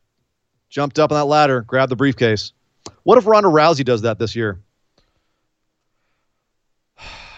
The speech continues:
Speaker 2: It'd still be better than Nia.
Speaker 1: Oh, Jesus.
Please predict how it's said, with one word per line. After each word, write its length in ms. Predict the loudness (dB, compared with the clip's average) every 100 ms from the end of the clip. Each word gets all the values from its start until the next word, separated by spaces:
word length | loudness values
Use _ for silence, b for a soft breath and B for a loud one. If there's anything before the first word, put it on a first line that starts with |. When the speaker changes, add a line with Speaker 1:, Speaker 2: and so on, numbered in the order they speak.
| -20
Speaker 2:
It'd 160 | -18 -18
still 220 | -14 -12
be 120 | -10
better 240 | -8 -8
than 180 | -10 -12
Nia. 380 | -12 -10 -12 -14 _ _ _ _ _ _ b b b 0
Speaker 1:
Oh, 960 | 4 6 6 4 4 4 2 0 -8
Jesus. 800 | -16 -12 -8 -8 -8 -10 -10 _